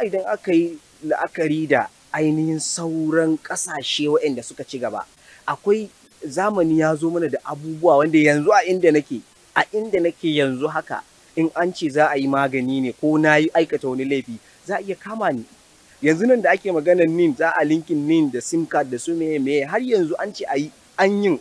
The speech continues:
ana yin, amma akwai wanda ba su yin ba. Kuma me yasa an yin kuma har yanzu tsaron gashi nan mutum zai aikata laifi da layin waya kuma a ce ba a kama shi ba? To ina tunanin kamar gwamnati tana ƙoƙarin ta, su ma jami'an tsaro suna iya bakin ƙoƙarin su, sai dai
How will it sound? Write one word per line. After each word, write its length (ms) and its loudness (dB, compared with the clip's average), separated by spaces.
ana 240 2
yin, 220 0
amma 260 0
akwai 160 -4
wanda 120 -2
ba 80 -6
su 120 -12
yin 140 -4
ba. 120 -4
Kuma 180 0
me 120 4
yasa 340 2
an 200 2
yin 140 2
kuma 240 -2
har 100 4
yanzu 300 4
tsaron 340 2
gashi 300 2
nan 120 6
mutum 300 0
zai 100 0
aikata 340 0
laifi 300 -4
da 100 0
layin 520 6
waya 300 4
kuma 260 -4
a 40 -6
ce 120 -10
ba 140 -8
a 40 -14
kama 280 -8
shi 140 -18
ba? 140 -10
To 120 -2
ina 220 4
tunanin 420 0
kamar 300 4
gwamnati 400 -2
tana 220 -2
ƙoƙarin 420 0
ta, 80 -2
su 120 -8
ma 140 -2
jami'an 380 0
tsaro 240 -4
suna 240 -4
iya 200 0
bakin 240 0
ƙoƙarin 360 -2
su, 100 -10
sai 300 -4
dai 240 -2